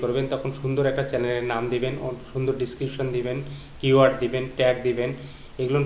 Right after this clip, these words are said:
ঠিকঠাকভাবে করলে অবশ্যই, অবশ্যই আপনার আয়, YouTube থেকে ভালো মানের একটা আয় করতে পারবেন।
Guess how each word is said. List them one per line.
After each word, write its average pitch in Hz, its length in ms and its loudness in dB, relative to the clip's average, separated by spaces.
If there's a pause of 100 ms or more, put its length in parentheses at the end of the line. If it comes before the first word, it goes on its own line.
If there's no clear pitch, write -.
(120)
ঠিকঠাকভাবে 143 560 2
করলে 139 400 2 (300)
অবশ্যই, 143 560 2
অবশ্যই 143 500 4
আপনার 131 380 0
আয়, 127 340 -2 (320)
YouTube 139 300 2
থেকে 139 200 2
ভালো 135 300 2
মানের 131 260 2
একটা 123 200 -2
আয় 117 240 -4
করতে 117 200 -4
পারবেন। 107 340 -4